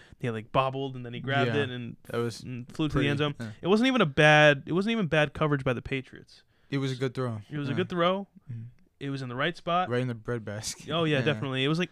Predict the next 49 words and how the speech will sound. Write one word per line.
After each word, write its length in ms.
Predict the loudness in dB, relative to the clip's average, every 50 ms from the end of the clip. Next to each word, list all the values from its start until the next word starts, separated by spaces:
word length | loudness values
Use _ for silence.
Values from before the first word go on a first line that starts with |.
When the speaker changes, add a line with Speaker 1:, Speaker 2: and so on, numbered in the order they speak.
| 0
Speaker 1:
in, 320 | 2 4 4 4 2 0 0
like, 260 | 2 2 2 0 -4 -20 -20 -20 -20 _ _ -6 -2
I 60 | 0
don't 80 | 0 2
know 100 | 2 2
who 60 | 2
was 80 | 2 2
defending 300 | 0 0 0 0 0 0
him, 60 | -2 -4
but 160 | -4 -4 -2
his 240 | 2 2 2 2 2
hand 280 | 0 0 0 0 0
was 140 | -2 -4 -6
in 100 | -8 -8
Golden 280 | -8 -10 -12 -12 -12 -10
Tate's, 360 | -8 -8 -8 -10 -10 -14 -12
like, 240 | -12 -12 -14 -16 -20 -20 -20 -20 -20 -20 -20 -20 -20 _ -20 -20 -20 -20 -20 _ -8
like, 160 | -6 -6 -6 -8
space 440 | -10 -6 -2 -2 -2 -2 -4 -12
trying 200 | -10 -8 -6 -4
to 0 |
Speaker 2:
Some, 60 | -4 -4
Speaker 1:
get 100 | -6 -8
the 60 | -8
ball. 120 | -8 -8
Speaker 2:
yeah, 80 | -8 -10
some 220 | -10 -8 -6 -4
guy 100 | -4 -4
named 200 | -4 -4 -6 -6
Jones 440 | -8 -8 -8 -6 -6 -6 -6 -8 -8
or 80 | -10 -12
something? 400 | -12 -12 -12 -12 -12 -10 -8 -6
Speaker 1:
I 140 | -4 -4
th-, 100 | -6 -6
I 60 | -8 -8 -8
Speaker 2:
I 20 |
Speaker 1:
think 80 | -8 -8
Speaker 2:
don't 140 | -6 -6 -6
Speaker 1:
so. 60 | -6
Speaker 2:
know. 40 | -6
Speaker 1:
I 40 | -6
don't 80 | -8 -8
know. 160 | -10 -14 -16 -16 -14
Again, 340 | -12 -12 -10 -10 -12 -12 -14 -16 _ _ _ -20 _ _ -16 -14
Speaker 2:
Yeah. 80 | -14 -12 -8
Speaker 1:
I'm 80 | -8 -6
not 140 | -6 -6 -6
good 140 | -6 -8 -10
with 120 | -10 -14